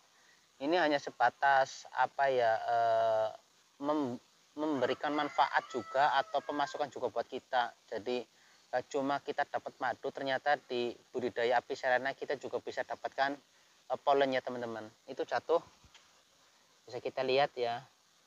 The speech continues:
Nanti kita lihat coba. Nah, itu susah untuk masuk. Keluar, keluar mudah, tapi masuknya susah. Kakinya biasanya akan terhalang.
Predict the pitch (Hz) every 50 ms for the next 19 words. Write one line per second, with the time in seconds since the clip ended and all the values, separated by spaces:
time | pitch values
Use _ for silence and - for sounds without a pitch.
0 | _ _ _ _ _ _ _ _ _ _ _ _ _ _ _ _ _ _ _ _
1 | _ _ _ _ _ _ _ _ _ _ _ _ _ _ _ _ _ _ _ -
2 | 117 117 107 120 120 127 123 - 127 123 120 117 120 120 - - 123 107 - -
3 | 113 - - - - _ _ _ _ _ _ _ _ _ _ _ _ _ _ -
4 | - 92 104 98 - 131 131 135 135 120 - _ _ _ _ _ _ _ _ _
5 | _ _ _ _ _ _ _ _ _ _ - 147 139 - 156 147 139 160 - -
6 | 143 135 - - 165 - - _ _ - - - _ _ _ _ _ _ _ _
7 | _ _ _ _ _ _ _ _ _ _ _ _ _ _ _ _ _ _ 1077 1077
8 | _ _ _ _ _ _ _ _ _ _ _ _ _ _ _ _ _ _ _ _
9 | - 160 160 170 170 175 165 - _ _ _ _ - 165 170 175 175 185 180 151
10 | - - 147 160 170 170 - 160 - 175 175 165 160 160 160 175 165 - 165 151
11 | - - 165 180 190 196 - _ _ _ _ _ _ _ _ _ _ _ _ _
12 | _ _ _ - 160 147 - - 170 165 175 175 160 - 147 143 - - 156 156
13 | 160 165 160 - 170 160 160 156 151 - 127 123 127 139 151